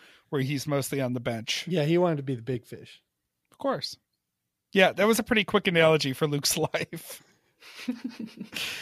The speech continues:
Speaker 1: Um, Andrew's runner-up one-liner of the week for me.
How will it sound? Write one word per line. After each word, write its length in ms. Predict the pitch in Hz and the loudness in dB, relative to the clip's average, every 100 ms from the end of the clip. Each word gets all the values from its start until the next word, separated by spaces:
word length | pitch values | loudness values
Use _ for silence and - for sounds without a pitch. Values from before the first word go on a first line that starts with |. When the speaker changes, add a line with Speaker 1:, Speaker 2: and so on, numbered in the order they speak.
| - - - - - | -14 -16 -20 -20 0
Speaker 1:
Um, 380 | - 214 202 202 - _ _ _ _ _ _ _ _ _ | 8 10 10 4 -10 _ _ _ _ _ _ _ _ _
Andrew's 640 | 202 233 226 214 185 - - _ - | 6 6 4 2 0 -2 -6 _ -12
runner-up 720 | 165 185 190 180 170 170 - | 0 4 6 6 6 6 4
one-liner 600 | 160 147 156 151 156 143 | 2 2 4 2 2 0
of 80 | 135 | 0
the 60 | 143 | -2
week 220 | 139 135 | -4 -4
for 160 | - 127 | -4 -2
me. 360 | 127 123 120 | 0 -2 -6